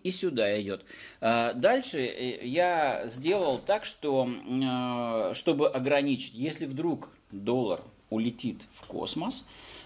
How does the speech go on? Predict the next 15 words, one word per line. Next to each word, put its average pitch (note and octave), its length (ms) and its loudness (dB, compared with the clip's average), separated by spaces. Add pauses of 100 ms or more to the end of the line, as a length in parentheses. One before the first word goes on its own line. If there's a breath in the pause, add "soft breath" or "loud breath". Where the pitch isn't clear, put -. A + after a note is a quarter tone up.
(180 loud breath)
то, C#4 420 8
э, B2+ 560 4
соответственно, D#3+ 760 2
у B2 120 2
меня C#3 320 4
тоже, G#3 500 -2
э, B2+ 800 2
ну, F#3+ 160 -6
как A2+ 220 -2
бы, A2+ 440 0
эта B2+ 140 -2
стратегия C#3 440 -2
будет G2+ 180 -2
давать A#2+ 300 2
прибыль. E2+ 420 -4